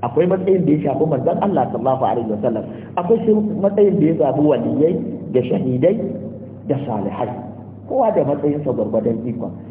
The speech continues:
Naka, in ka ɗauko matsayin wannan ka ba wannan, to, ka haɗa kashi.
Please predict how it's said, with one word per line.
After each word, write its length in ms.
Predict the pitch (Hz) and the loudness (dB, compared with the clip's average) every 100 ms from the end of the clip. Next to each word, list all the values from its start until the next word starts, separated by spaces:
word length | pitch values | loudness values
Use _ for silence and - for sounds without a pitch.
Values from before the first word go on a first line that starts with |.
| - | -4
Naka, 260 | 175 175 147 | -2 0 0
in 100 | - | 0
ka 100 | 208 | 0
ɗauko 320 | 220 214 240 226 | 0 2 2 2
matsayin 340 | 226 220 226 | 2 2 2
wannan 320 | 220 220 175 - | 2 2 0 0
ka 100 | 143 | 0
ba 160 | 151 127 | 2 0
wannan, 580 | 131 131 113 - - | 0 0 -2 -4 -6
to, 100 | 120 | -4
ka 120 | 104 139 | -2 -2
haɗa 260 | 135 - - | -2 -4 -4
kashi. 260 | 113 - | -6 -8